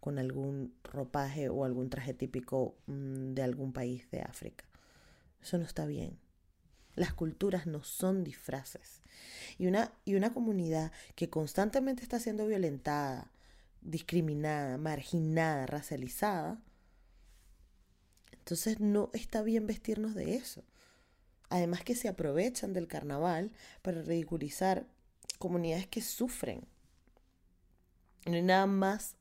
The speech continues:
horrible y más ofensivo que una gente con la cara pintada de negro diciendo "unga, unga, unga".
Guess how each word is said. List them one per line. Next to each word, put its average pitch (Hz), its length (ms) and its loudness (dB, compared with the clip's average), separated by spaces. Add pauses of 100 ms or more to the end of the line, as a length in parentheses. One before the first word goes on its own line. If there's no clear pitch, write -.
(160)
horrible 170 640 4 (360)
y 165 100 0
más 151 180 -2
ofensivo 160 680 -2 (360)
que - 120 -2
una 151 160 2
gente 160 480 4
con 175 160 4
la 139 140 2
cara 131 240 2
pintada 147 300 2
de 147 120 2
negro 143 300 0
diciendo 139 420 2
"unga, 135 240 2
unga, 143 320 2
unga". 139 340 -2